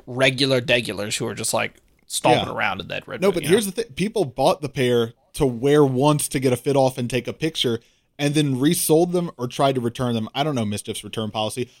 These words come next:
Speaker 2: All I know is that last I checked, those shoes, those boots retail for three fifty, were reselling for two fifty, like, a hundred other under retail, and Mischief is restocking them right now for three fifty, which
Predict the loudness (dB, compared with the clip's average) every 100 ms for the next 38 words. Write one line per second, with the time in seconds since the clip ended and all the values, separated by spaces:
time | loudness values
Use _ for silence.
0 | _ 0 2 4 4 4 4 4 2 -2
1 | 0 0 0 -2 -2 0 -2 -4 _ _
2 | -4 0 2 2 2 2 -2 -8 -2 0
3 | 2 0 0 -2 0 0 0 -2 -4 -4
4 | -2 -2 -4 -4 -6 -8 _ _ 2 2
5 | 2 2 4 4 6 6 4 0 -6 -2
6 | -2 0 -2 -2 -2 -2 -2 -4 -4 -4
7 | -6 -4 -2 -2 -4 -4 -2 -2 -2 -2
8 | -2 -2 -2 -6 _ _ _ -4 -2 0
9 | 0 0 0 -2 -2 -6 0 2 2 2
10 | 2 2 0 -2 -2 -2 -4 -2 -2 -2
11 | -8 -6 -6 -4 -6 -6 -8 -6 -6 -4
12 | -8